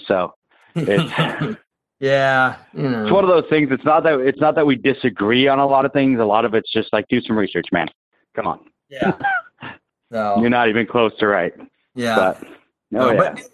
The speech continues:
Speaker 2: but again, I think that's one of the things that draws me a lot to, like, the Tough Mudder, these types of things that, like, I've realized now that I'm forty-one that I don't always have to compete with anybody other than myself.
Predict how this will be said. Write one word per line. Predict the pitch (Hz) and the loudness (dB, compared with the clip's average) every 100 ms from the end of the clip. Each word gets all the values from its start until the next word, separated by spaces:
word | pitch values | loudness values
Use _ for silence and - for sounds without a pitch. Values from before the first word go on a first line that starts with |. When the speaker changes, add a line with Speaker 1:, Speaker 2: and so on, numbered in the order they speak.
| - | -4
Speaker 2:
but | 208 | 0
again, | 208 185 233 | 2 2 2
I | 208 | 0
think | 170 233 | 0 -2
that's | 240 254 | 0 -2
one | - 226 | 0 0
of | 202 | 0
the | |
things | 180 196 160 | -2 -2 -2
that | 156 | -2
draws | 117 131 139 151 147 | -2 0 0 0 -4
me | 156 151 | -4 -4
a | 120 | -4
lot | 117 117 127 - | -2 0 0 -4
to, | - 131 120 120 - | -2 -2 -2 -4 -2
like, | 113 110 - | -2 -4 -8
the | |
Tough | - 131 127 | -6 -4 -2
Mudder, | 131 120 120 120 120 | -2 -2 0 0 -2
these | 113 117 117 | -2 -4 -2
types | 127 120 | -4 -4
of | 117 - | -8 -8
things | 113 117 120 - | -6 -4 -4 -6
that, | 113 - _ _ _ _ | -6 -8 _ _ _ _
like, | 123 113 - - _ _ _ | -6 -6 -10 -20 _ _ _
I've | 131 131 | -6 0
realized | 180 185 165 160 139 | 0 4 2 2 0
now | 147 143 | 0 2
that | 139 | 0
I'm | 123 | -2
forty-one | 117 147 143 135 131 131 127 117 | -2 0 2 2 0 0 -2 -4
that | 117 | -4
I | 117 | -4
don't | 123 156 151 - | -2 -2 -2 -4
always | 117 123 135 139 | -2 0 0 -2
have | 135 135 - | -2 -6 -4
to | |
compete | 131 117 107 127 127 | -6 -6 -6 -2 -2
with | 139 127 - | -2 -6 -4
anybody | 123 127 131 127 | -2 0 0 -2
other | 127 107 123 123 | -2 -6 -4 -4
than | 120 | -2
myself. | 110 107 - 107 156 | -2 -6 -10 -10 -12